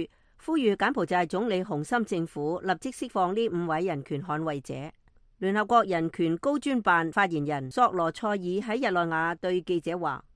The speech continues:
雖然聯合國任意拘押問題工作組喺舊年十一月已經表達咗應該釋放呢五名人士嘅意見，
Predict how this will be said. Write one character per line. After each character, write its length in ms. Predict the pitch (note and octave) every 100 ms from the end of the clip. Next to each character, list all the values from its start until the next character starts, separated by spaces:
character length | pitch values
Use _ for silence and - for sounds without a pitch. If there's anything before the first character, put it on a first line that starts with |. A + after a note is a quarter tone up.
| _ _
雖 300 | - - E4+
然 140 | G#3+ F3
聯 160 | E3+
合 100 | G3+
國 220 | F#3+ G#3 G#3
任 260 | F#3 F#3
意 180 | F#3+ G#3
拘 140 | - C4+ A#3+
押 120 | G3
問 180 | F3 E3
題 220 | E3 D#3
工 200 | C4+ B3
作 140 | G3+
組 300 | - D3+ F3+
喺 200 | G3+ G3 A#3
舊 160 | F#3
年 160 | E3+ A#3
十 120 | -
一 240 | E3 G#3
月 140 | E3+ C#3 -
已 160 | E3+ G3
經 180 | C4 A#3
表 140 | F3+ G#3+
達 160 | E3+
咗 300 | D#3+ E3 F#3+
應 200 | A#3 C4
該 100 | B3+
釋 240 | B3 A#3+ C4
放 280 | G#3+ F#3+ A#3
呢 80 |
五 40 | G#3+
名 280 | F3 F3 D3
人 200 | C#3+ C#3+
士 220 | - E3
嘅 80 | E3
意 200 | D#3 D#3
見， 280 | E3 D3